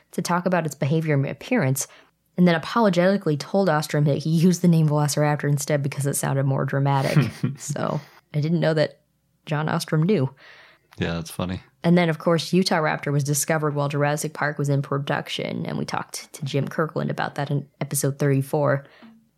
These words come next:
Speaker 1: The raptor sounds in Jurassic Park were tortoise mating sounds, which are used when raptors are barking at each other to talk to each other.
Speaker 2: Hmm.
Speaker 1: An article in Slate points out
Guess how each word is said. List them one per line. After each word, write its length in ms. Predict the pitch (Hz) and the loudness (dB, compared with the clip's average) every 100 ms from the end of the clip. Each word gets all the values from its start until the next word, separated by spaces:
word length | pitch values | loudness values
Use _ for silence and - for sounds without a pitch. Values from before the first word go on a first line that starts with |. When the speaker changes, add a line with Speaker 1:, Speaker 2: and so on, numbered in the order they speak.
| _ - | _ -2
Speaker 1:
The 80 | 180 | 2
raptor 440 | 202 254 226 202 | 2 2 2 2
sounds 320 | 185 165 165 | 2 2 2
in 100 | 156 | 0
Jurassic 520 | 147 147 151 147 147 | 0 0 0 -2 -4
Park 280 | - 147 143 | -2 -2 0
were 220 | 143 139 143 | -2 -2 -4
tortoise 460 | - 175 151 139 | -2 0 2 2
mating 340 | 151 156 139 143 | 0 0 -2 -4
sounds, 540 | - 135 127 170 - _ - - - _ _ _ | -4 -2 0 -2 -6 _ -20 -20 -20 _ _ _
which 400 | 156 143 - - - _ _ _ _ 151 | 0 0 0 -4 -8 _ _ _ _ -2
are 80 | |
used 340 | 139 143 143 139 | 0 2 0 2
when 160 | 143 | 0
raptors 480 | 147 151 156 151 147 | 2 0 0 -2 0
are 60 | 143 | 0
barking 420 | 139 139 151 139 | 0 -2 0 0
at 60 | 135 | 0
each 180 | 139 | -2
other 180 | 143 143 | -2 -2
to 120 | 143 | -4
talk 260 | - - - | -6 -10 -8
to 100 | - | -6
each 120 | 147 | 0
other. 260 | 147 165 208 - - - - | 0 2 2 0 -8 -6 -2
Speaker 2:
Hmm. 100 | 120 - _ _ _ | -2 -4 _ _ _
Speaker 1:
An 260 | 202 202 190 | 2 2 2
article 360 | - 214 233 233 | 0 0 0 4
in 100 | 185 | 4
Slate 380 | - 208 208 - | 2 0 -2 -2
points 300 | 185 170 165 | 0 0 2
out 300 | 160 151 | 2 2